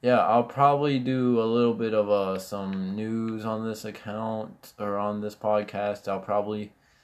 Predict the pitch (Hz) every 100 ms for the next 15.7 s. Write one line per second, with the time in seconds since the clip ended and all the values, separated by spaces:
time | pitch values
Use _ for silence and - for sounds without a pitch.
0 | _ _ _ _ _ _ _ _ - 110
1 | 107 107 104 98 101 107 104 107 104 107
2 | 101 - _ 107 104 104 107 104 98 95
3 | 104 104 98 98 98 95 101 95 101 101
4 | 101 101 98 92 - 98 95 104 101 95
5 | - - _ - _ _ _ _ _ -
6 | _ _ _ - - 110 110 107 - 117
7 | 123 110 107 - 127 131 139 139 117 120
8 | 127 131 131 123 - _ _ _ _ _
9 | _ _ 95 104 120 143 139 - 117 123
10 | 123 117 117 156 151 147 139 120 117 131
11 | 131 127 120 127 123 123 120 113 113 113
12 | 107 110 107 107 104 110 104 113 113 110
13 | 110 110 - 101 101 104 104 104 - 110
14 | 107 101 101 101 98 - - 110 110 104
15 | 98 95 104 107 104 101 95